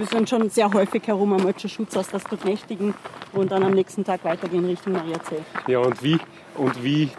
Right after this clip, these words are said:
Speaker 2: das auch innerhalb von Österreich funktioniert, das haben wir, haben wir jetzt nur kurz beim Zahlen gehört, weil der Wirt ist ein Kärntner, gell?
Speaker 1: Ganz
Speaker 2: Also
Speaker 1: genau, richtig.
Speaker 2: <laughs> also,
Speaker 1: Ein
Speaker 2: vielleicht
Speaker 1: Kärntner Urgestein, was jetzt am Ötscher ist, ja.
Speaker 2: ein Qualitätskriterium, weil die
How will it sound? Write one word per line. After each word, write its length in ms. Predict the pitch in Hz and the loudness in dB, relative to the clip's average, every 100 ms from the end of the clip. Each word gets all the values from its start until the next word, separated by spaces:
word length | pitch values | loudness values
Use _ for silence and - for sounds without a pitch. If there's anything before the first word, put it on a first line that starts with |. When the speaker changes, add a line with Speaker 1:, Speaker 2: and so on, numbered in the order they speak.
| - | -2
Speaker 2:
das 160 | 135 | 2
auch 80 | 139 | 4
innerhalb 420 | 135 208 147 139 - | 6 6 4 2 2
von 160 | 147 | 2
Österreich 340 | 139 156 139 123 | 2 2 0 0
funktioniert, 500 | 151 139 151 131 135 | -2 0 0 2 2
das 120 | 143 | 0
haben 180 | 135 131 | 0 0
wir, 120 | 135 - - - - | 0 -4 -16 -16 -4
haben 140 | 139 | 0
wir 60 | 139 | 2
jetzt 220 | 135 - | 2 2
nur 100 | 156 | 0
kurz 240 | - 147 - | 2 0 2
beim 200 | 143 135 | -2 0
Zahlen 260 | 131 123 | 2 2
gehört, 200 | 143 147 | 4 2
weil 120 | 135 131 | 2 0
der 120 | 120 | 2
Wirt 220 | 127 135 | 0 0
ist 120 | 139 | 0
ein 100 | 151 | -2
Kärntner, 480 | - 110 104 - 120 | -2 -4 -4 -2 -4
gell? 200 | 104 127 131 | -2 -2 2
Speaker 1:
Ganz 220 | - 117 | 2 2
Speaker 2:
Also 120 | 143 | 2
Speaker 1:
genau, 260 | 135 196 190 | 4 4 4
richtig. 440 | 202 226 226 226 247 - 254 214 247 202 | 4 4 4 4 4 4 2 4 2 4
Speaker 2:
<laughs> 400 | 226 - 226 - | 0 2 0 0
also, 220 | 131 139 | 0 2
Speaker 1:
Ein 100 | 131 156 151 508 480 - 147 - - - - - | 2 2 0 0 -2 0 -2 -2 -12 -12 -14 -4
Speaker 2:
vielleicht 240 | 143 135 | 0 4
Speaker 1:
Kärntner 280 | 247 254 262 | 2 2 2
Urgestein, 580 | 294 330 311 - 262 262 | 4 4 4 0 0 2
was 380 | 262 240 - - | 2 0 -2 2
jetzt 180 | 247 233 | 2 4
am 100 | 240 | 6
Ötscher 320 | 233 220 226 | 4 4 2
ist, 220 | 190 208 | 4 2
ja. 180 | 180 208 320 - - - - - 262 - - - | 2 2 2 -4 -14 -14 -16 -10 -10 -10 -12 -8
Speaker 2:
ein 140 | 123 113 | -8 0
Qualitätskriterium, 1120 | 131 120 - 127 - 151 147 120 120 127 127 | 0 2 0 -2 0 -2 0 2 2 2 2
weil 120 | 123 | 0
die 140 | 120 | 0